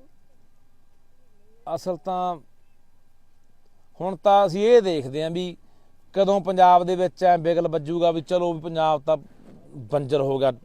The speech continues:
ਇਹਦਾ ਮੁੱਕ ਗਿਆ, ਖਤਮ ਹੋ ਗਿਆ ਕਹਾਣੀ। ਉਹ, ਅਸੀਂ ਤਾਂ ਉਹ ਚੀਜ਼ ਨੂੰ ਦੇਖਣ ਲਈ, ਮਤਲਬ,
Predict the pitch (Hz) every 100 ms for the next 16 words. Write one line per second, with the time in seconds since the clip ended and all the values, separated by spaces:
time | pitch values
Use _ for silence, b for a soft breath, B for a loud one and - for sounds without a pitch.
0 | - - - - 165 156 175 160 147 147
1 | - 139 139 139 131 131 117 117 - 123
2 | 123 127 175 180 208 208 240 220 185 185
3 | 170 151 151 - 170 165 b b b b
4 | - 185 220 240 208